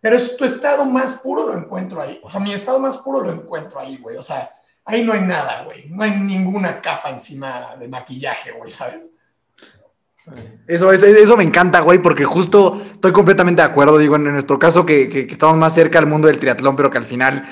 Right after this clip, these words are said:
Speaker 2: pues, terminan siendo deportes de fondo. Justo esa parte me parece súper interesante. Esa parte en la que estás a lo mejor en el kilómetro siete de la carrera, ¿no? O sea, ya pasaste la natación, ya pasaste la bicicleta. Y es un punto en el que estás solo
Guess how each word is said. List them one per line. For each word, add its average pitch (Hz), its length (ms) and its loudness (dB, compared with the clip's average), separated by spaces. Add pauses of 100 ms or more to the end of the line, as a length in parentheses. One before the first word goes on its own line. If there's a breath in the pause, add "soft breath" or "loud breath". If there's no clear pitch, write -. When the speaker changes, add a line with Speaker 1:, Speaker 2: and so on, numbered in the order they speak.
(180 loud breath)
Speaker 2:
pues, 202 140 0
terminan 180 320 4
siendo 175 260 4
deportes 147 400 2
de 131 100 -2
fondo. 143 500 0 (280 loud breath)
Justo 214 320 2
esa 185 140 6
parte 175 220 2
me 165 40 2
parece 165 220 4
súper 165 240 0
interesante. 139 480 -2
Esa 175 120 0
parte 180 200 0
en 170 80 0
la 156 120 0
que 143 360 -4 (280 loud breath)
estás 202 300 2
a - 60 2
lo 175 80 4
mejor 175 240 4
en 185 80 0
el 160 100 -4
kilómetro 175 460 0
siete 170 400 2
de 147 80 4
la 131 160 0
carrera, 131 320 2
¿no? 143 80 -2
O 156 40 -2
sea, 151 120 0
ya 156 120 6
pasaste 156 240 -4
la 139 100 2
natación, 127 460 -2
ya 156 120 0
pasaste 151 260 -6
la 135 80 0
bicicleta. 156 580 -2 (320 loud breath)
Y 214 100 0
es 262 100 2
un 302 100 2
punto 277 220 2
en 247 80 2
el 202 40 0
que 220 60 -8
estás 202 260 4
solo 175 540 4